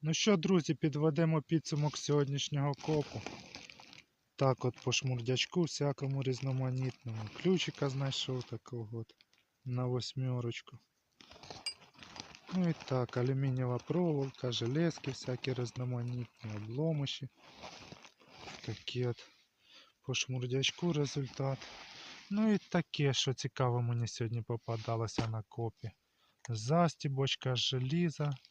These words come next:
застібочка з латуні чи бронзи, потім накладочка така от, пу-, куля. Так,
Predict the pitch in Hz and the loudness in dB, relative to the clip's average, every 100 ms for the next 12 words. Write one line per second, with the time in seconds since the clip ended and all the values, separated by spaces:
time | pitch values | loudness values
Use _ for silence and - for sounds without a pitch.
0 | - _ - _ _ _ _ _ 123 104 | -20 _ -20 _ _ _ _ _ -4 0
1 | 120 139 123 - 127 120 127 - 131 120 | 2 2 2 0 -2 0 0 0 0 -2
2 | - _ _ _ _ _ _ _ - 110 | -4 _ _ _ _ _ _ _ -10 -10
3 | - 113 113 127 - - 180 165 151 - | -6 -4 0 0 0 0 2 4 2 0
4 | 127 123 139 147 131 117 127 - - - | -2 0 0 2 0 -2 -4 -6 -12 -20
5 | - _ - 127 120 120 117 120 - 160 | -20 _ -2 0 0 0 0 -2 0 2
6 | 160 143 - - 131 131 - - 127 123 | 4 2 0 -2 -4 -4 -6 -4 -2 0
7 | 117 - _ - 135 - - 160 175 170 | -4 -8 _ -14 -14 -16 -6 0 4 6
8 | 156 139 - _ _ _ _ _ _ _ | 4 2 -6 _ _ _ _ _ _ _
9 | _ _ _ - 139 131 120 104 - - | _ _ _ -2 2 4 2 -2 -8 -16